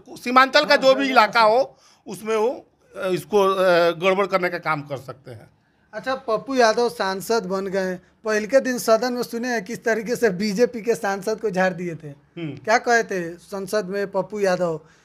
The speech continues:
Speaker 2: कि "छह बार हम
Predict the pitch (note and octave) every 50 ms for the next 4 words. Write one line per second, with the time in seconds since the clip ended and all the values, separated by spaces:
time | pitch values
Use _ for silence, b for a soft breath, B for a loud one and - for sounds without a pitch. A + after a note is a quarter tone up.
0 | b b b - G3+ G#3 G#3 G#3 G#3+ G#3+ G#3+ _ _ _ _ _ _ _ _ _
1 | _ _ _ _ _ _ - - - A3 A#3 B3+ B3+ A3 A#3 A#3 A#3 A#3 A3+ A3+
2 | A3+ A3+ A3 _